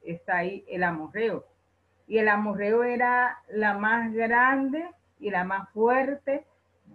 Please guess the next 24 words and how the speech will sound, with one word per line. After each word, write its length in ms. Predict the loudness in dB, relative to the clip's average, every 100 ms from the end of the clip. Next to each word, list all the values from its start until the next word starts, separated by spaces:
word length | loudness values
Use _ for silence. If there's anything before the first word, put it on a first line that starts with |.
| -6
de 140 | -4 -4
todas 340 | 0 2 2
las 260 | 0 -4 -8
tribus. 440 | -2 -2 -2 -6 _ _ _ _ _ _ _ _ _ _ _ _ -2
Eh, 580 | 4 6 6 6 2 -6 _ _ 2
en 160 | 4
la 180 | 6 4
época 380 | 4 0 2 0
en 160 | 0
que 140 | 0 -2
Josué 600 | 0 -4 -2 2 2 2
fue 220 | -2 -2
a 120 | 0
conquistar 580 | 0 -4 -4 -10 -6 -4
a 120 | -2
Canaán, 480 | -4 -2 -2 -2 -4
su 220 | -4 -6
poder 340 | -4 -4 0 0
había 600 | -2 -2 0 2 0 -6
decaído 920 | -16 -8 -6 -2 -2 0 -2 -2 -4 -8 _ _ _ _ _
un 220 | -8 -6 2
poco, 460 | 4 4 2 -12 _ _ _ _ _ _ 2
pero 340 | 4 6 6
aún 600 | 6 4 2 2 -2 -6